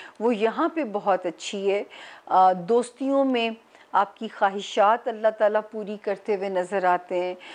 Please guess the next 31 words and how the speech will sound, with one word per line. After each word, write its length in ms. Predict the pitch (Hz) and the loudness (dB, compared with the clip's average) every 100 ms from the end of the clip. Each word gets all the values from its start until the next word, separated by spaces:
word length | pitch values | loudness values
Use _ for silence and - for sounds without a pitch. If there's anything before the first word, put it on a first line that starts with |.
| - - | -18 -4
आपकी, 540 | 185 196 - - 214 196 | 0 0 -2 -6 -4 0
अ, 380 | 185 190 190 180 - | 2 4 6 4 0
एक, 300 | 196 196 - | -6 -6 0
अ, 180 | 196 185 180 - - | 4 4 2 -8 -16
दुनियावी 800 | - 190 180 220 220 202 208 254 | -12 -6 -2 0 4 4 4 0
ख्वाहिशात 760 | - 220 220 214 - 202 202 208 | 2 2 2 -2 0 0 0 -4
में 100 | 214 | 0
आपके, 440 | 196 190 - 202 | 0 0 0 2
अ, 320 | - 180 185 | 4 4 4
सितारे 480 | 180 214 196 196 185 | 0 -6 2 2 4
आपके 340 | 196 190 - 202 | 2 0 -6 -4
लिए 160 | 196 | -2
सपोर्टिव 640 | 196 214 - 190 190 196 185 | -2 -6 -2 -2 0 -2 0
हो 180 | 185 | -2
रहे 160 | 180 180 | 0 0
हैं। 200 | 185 185 - - - - | 0 -4 -10 -18 -18 -4
अ, 340 | - 190 190 185 170 - | 4 6 6 4 -4 -14
दोस्तों 500 | 196 226 226 - 247 | 0 2 2 0 0
के 160 | 247 | 0
साथ 300 | 233 233 214 214 - | 0 2 2 0 -8
इंटरैक्टिव 680 | 220 196 202 202 202 247 214 | -10 -2 2 2 0 -4 -4
होना 320 | 214 208 208 202 | -6 -4 -2 -2
अच्छा 300 | 190 - 214 | -4 -4 0
लगेगा, 640 | 196 185 190 180 196 190 | 0 0 -2 2 2 2
दोस्तों 500 | 180 208 202 - 214 | 2 -2 -2 -4 -4
के 160 | 226 | -4
साथ 280 | 214 226 196 | -4 0 0
ताल्लुक़ 720 | 196 - 208 214 233 262 - | -2 -2 0 2 0 -2 -4
रहना 500 | 240 214 208 202 202 | -4 0 0 0 -2
अच्छा 340 | 190 - - 190 | -2 -6 -2 0
लगेगा, 640 | 185 185 185 180 196 190 | 0 -2 -4 0 0 0